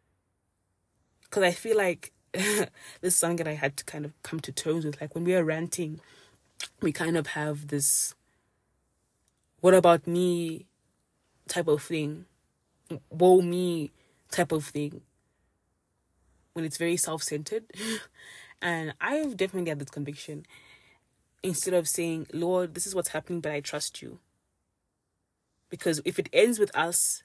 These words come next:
it's sinful. But if it ends with God, it's righteous. If we're going in with a, with the perspective of, "Oh, I need to just,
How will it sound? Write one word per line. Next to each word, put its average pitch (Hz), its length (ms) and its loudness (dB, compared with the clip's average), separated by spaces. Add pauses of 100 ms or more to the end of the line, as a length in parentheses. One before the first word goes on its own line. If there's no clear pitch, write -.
(120)
it's 170 180 2
sinful. 165 380 0
But 156 120 4
if 156 140 -2
it - 100 -4
ends 190 220 2
with - 220 -2
God, 175 420 -2 (540)
it's 156 260 0
righteous. - 600 -4 (1700)
If 180 220 -2
we're 175 80 6
going 208 320 4
in 202 220 6
with 190 160 2
a, 156 80 0 (520)
with - 280 0
the 170 160 -2
perspective 175 840 0
of, 160 340 -6 (1040)
"Oh, 202 200 8
I 175 80 4
need 180 140 0
to - 60 -6
just, - 260 0